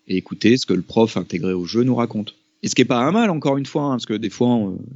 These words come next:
certains, on me dit, « Oui, mais t'aimes pas le Discovery Tour ou t'aimes pas les Assassin's Creed. » Non, je trouve que le Discovery Tour, c'est une, c'est un vrai outil très intéressant là-dessus, mais,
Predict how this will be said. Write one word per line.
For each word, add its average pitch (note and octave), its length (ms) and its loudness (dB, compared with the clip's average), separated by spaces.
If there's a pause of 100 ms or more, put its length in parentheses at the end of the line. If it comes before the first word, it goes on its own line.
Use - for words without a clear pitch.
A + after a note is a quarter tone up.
(540)
certains, A2 640 -8
on F#2 220 -8
me F#2 60 -2
dit, « G2 200 0
Oui, B2 300 8
mais G2 340 0
t'aimes F#2+ 160 -2
pas G#2 140 0
le G2+ 60 -2
Discovery G2+ 500 0
Tour B2+ 440 8
ou G2 80 2
t'aimes G2+ 200 2
pas A2 140 2
les G#2+ 80 2
Assassin's - 500 -4
Creed. » C3+ 400 2
Non, D3 300 2
je - 60 -6
trouve A2+ 140 -2
que - 80 0
le G2 60 2
Discovery A#2+ 380 2
Tour, C#3 200 2
c'est - 120 -2
une, F#2 100 -2 (380)
c'est - 140 0
un G#2+ 100 4
vrai C#3 360 4 (120)
outil D3 800 -4
très D#3 240 2
intéressant B2 600 -2
là-dessus, D3+ 460 2 (340)
mais, B2+ 500 2